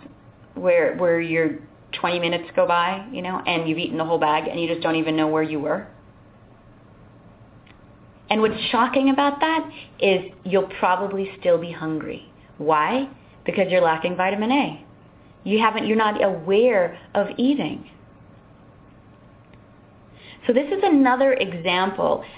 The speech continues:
of just how important how we're eating is as important as what we're eating. To highlight this further, let's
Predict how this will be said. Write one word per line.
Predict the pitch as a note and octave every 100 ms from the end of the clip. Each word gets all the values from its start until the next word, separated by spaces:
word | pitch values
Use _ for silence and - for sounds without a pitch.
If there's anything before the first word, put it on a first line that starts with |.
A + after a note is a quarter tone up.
| - F#3
of | E3
just | - B3 C#4+ D4
how | - - A3+ B3+ C4 -
important | G3+ G3 - - C4 C#4+ - D3+ - - - - - - - - - - -
how | - C4 D4+ E4 C#4+
we're | A3 -
eating | E3+ D#3 - - - - - - - - - - - - - - - - -
is | G3+ -
as | F#3
important | F#3+ F#3+ - F3+ F#3 -
as | D#3+ E3 D3+ C#3
what | C#3+ F3+ E3+ - - - -
we're | D3
eating. | - - - - - - - - - - - - - - - - - - - - - - -
To | G#3+
highlight | - C#4+ D#4 C#4
this | G#3+ G3+ - -
further, | F#4+ G4+ A3 F#3+
let's | A#3+ A#3+